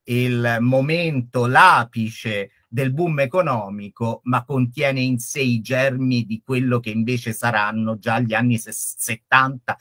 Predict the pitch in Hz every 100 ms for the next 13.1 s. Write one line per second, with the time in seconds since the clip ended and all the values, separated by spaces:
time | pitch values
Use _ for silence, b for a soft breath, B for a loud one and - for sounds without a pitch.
0 | b b b 120 117 120 147 175 156 160
1 | - 175 143 120 113 135 160 147 123 -
2 | - 131 117 110 - 117 - 120 110 110
3 | 135 135 123 117 131 120 - - 127 123
4 | 95 113 123 120 113 107 - 113 - 160
5 | 139 117 104 - 127 117 113 107 107 -
6 | - 123 127 117 110 113 110 110 123 123
7 | 110 - B B 110 120 135 123 117 113
8 | 113 123 120 135 - - 104 92 - 110
9 | 123 123 117 123 120 110 131 120 113 107
10 | 101 120 117 104 101 101 - _ _ -
11 | 123 120 120 120 127 113 123 117 113 98
12 | 101 120 113 - 117 110 110 - - 95